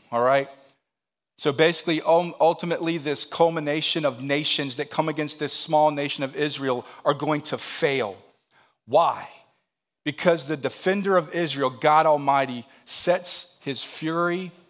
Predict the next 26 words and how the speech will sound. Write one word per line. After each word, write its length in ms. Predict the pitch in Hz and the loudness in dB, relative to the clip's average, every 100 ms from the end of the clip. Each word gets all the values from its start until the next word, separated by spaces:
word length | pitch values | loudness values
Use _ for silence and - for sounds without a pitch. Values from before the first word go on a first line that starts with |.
| 147 | -8
and 160 | 135 | -6
his 200 | 135 113 | -6 -6
wrath 340 | 117 123 120 120 | 0 0 0 -6
against 440 | 113 107 104 - | -12 -12 -14 -16
them. 220 | 107 101 _ _ _ _ | -18 -20 _ _ _ _
He 300 | - 180 180 180 | -6 -4 -4 -4
is 600 | 156 160 160 147 - - | -2 0 -2 -6 -12 -12
the 160 | 123 127 | -10 -8
victor. 540 | 113 131 - 117 104 _ _ _ _ _ _ _ _ _ _ _ _ _ _ _ | -6 -8 -10 -16 -16 _ _ _ _ _ _ _ _ _ _ _ _ _ _ _
They 80 | 143 | 0
don't 140 | 156 | 0
even 240 | 160 156 143 | 0 -2 -4
have 400 | 123 151 143 - | 2 2 2 -2
to 340 | - 135 120 - _ _ _ _ _ _ _ _ _ _ _ _ _ _ - | -8 -8 -8 -12 _ _ _ _ _ _ _ _ _ _ _ _ _ _ -10
swing 360 | - - 147 | -6 -4 -2
a 40 | 139 | -2
sword, 520 | - 147 131 113 107 107 _ _ _ _ _ | -2 -2 -4 -6 -12 -18 _ _ _ _ _
shoot 320 | - - 175 156 | -4 -2 0 -2
a 60 | |
gun, 400 | 135 147 135 120 | -2 0 0 0
nothing. 360 | 135 143 - 123 | 0 0 -2 -6
God 300 | 143 165 170 | 2 2 2
defeats 680 | 160 - - 202 170 - - | -4 -6 -8 -6 -6 -6 -2
all 220 | 147 156 | 2 2
these 260 | 160 160 131 | 2 -6 -6
nations. 680 | 143 143 - 131 117 110 | -4 -2 -2 -4 -6 -8